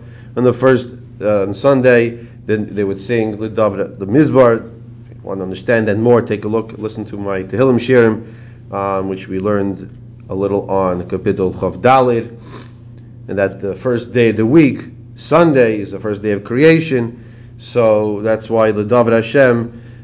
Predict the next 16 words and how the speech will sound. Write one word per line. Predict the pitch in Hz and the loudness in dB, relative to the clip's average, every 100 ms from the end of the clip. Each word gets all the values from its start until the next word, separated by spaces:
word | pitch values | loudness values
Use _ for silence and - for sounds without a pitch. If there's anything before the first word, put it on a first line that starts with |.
| - | -12
LeDavid | 98 110 - 110 113 131 117 | -6 -6 -2 -2 4 4 4
Mizmor, | 117 156 123 123 113 | 2 2 4 4 4
LaHashem | 113 113 - 117 120 | 2 0 0 0 2
Haaretz, | 175 165 139 | 4 4 4
LaHashem | 131 131 127 120 120 127 143 | 0 2 2 0 -2 -2 2
Haaretz, | 160 175 143 - | 4 6 4 0
the | |
world | 123 143 151 143 | 0 4 4 4
is | 123 120 | 0 -2
Hashem's. | 135 135 185 165 139 143 - - - - | -4 0 2 4 2 -4 -8 -18 -20 -12
We, | 113 123 | -6 -6
that's | 117 135 139 | -2 -4 -2
why | 131 | -2
we | 123 | -2
say | 113 123 120 | -2 -2 -4
specifically | - 113 120 113 107 104 | -6 -10 -8 -8 -6 -6